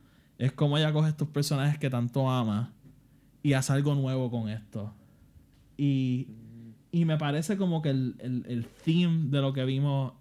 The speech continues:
Speaker 1: en, en estos trailers, porque ninguno de estos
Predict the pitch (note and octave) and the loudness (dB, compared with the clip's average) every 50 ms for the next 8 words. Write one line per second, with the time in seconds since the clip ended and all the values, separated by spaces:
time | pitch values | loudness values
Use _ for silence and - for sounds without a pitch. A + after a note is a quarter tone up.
0 | _ - A#2 C3+ C3 B2+ B2 B2 G2+ B2 B2 B2+ B2+ - C#3+ C3+ - - C#3 C3+ | _ -8 -4 -4 -2 -2 -2 -2 -2 -2 -2 -2 -2 -2 -4 -4 -4 -2 -2 -2
1 | C3+ A#2+ G#2+ G#2+ A#2 A#2 - - _ _ _ - - - _ _ _ - _ _ | 0 -2 -2 -4 -6 -8 -8 -12 _ _ _ -20 -20 -20 _ _ _ -20 _ _
2 | _ - - C#3 C#3 C3+ D3+ C#3+ C#3+ C#3+ C#3+ C#3+ C#3 C#3 C#3 C3+ C#3 D3+ D#3+ F3 | _ -2 0 0 2 2 2 2 2 2 2 2 2 2 2 2 2 2 2 2
3 | F#3 F#3+ G3 G3+ G3 G3+ - - - C#3 B2 A#2+ A#2+ | 2 2 2 0 0 -2 -6 -8 -6 -4 -4 -4 -4